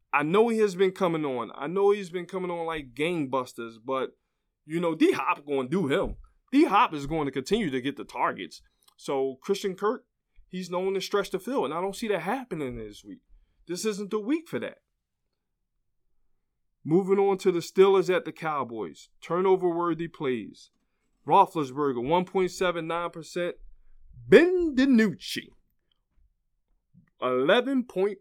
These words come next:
five four percent. However, it's been saying, you know, is the game too big for him? Is it moving too fast for him? Is the spotlight too big for him?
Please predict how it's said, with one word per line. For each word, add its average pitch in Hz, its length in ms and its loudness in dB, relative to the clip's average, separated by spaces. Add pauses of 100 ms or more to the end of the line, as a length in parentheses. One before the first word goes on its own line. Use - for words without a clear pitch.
(200)
five 160 340 -2 (100)
four 139 240 2
percent. 127 480 -8 (220)
However, 151 600 0 (240)
it's 127 200 -6
been 156 180 -6
saying, 180 460 -4
you 160 180 -4
know, 147 220 0 (180)
is 156 160 -4
the 160 80 0
game 170 340 -2
too 196 180 -6
big 185 300 4
for 123 180 -6
him? 113 120 -6
Is 127 120 -6
it 151 80 -2
moving 190 300 2
too 196 160 -6
fast 185 360 -2
for 117 180 -8
him? 117 100 -8
Is 135 160 -6
the 151 100 -10
spotlight 185 540 -4
too 202 160 -10
big 185 300 2
for 123 140 -4
him? 107 60 -12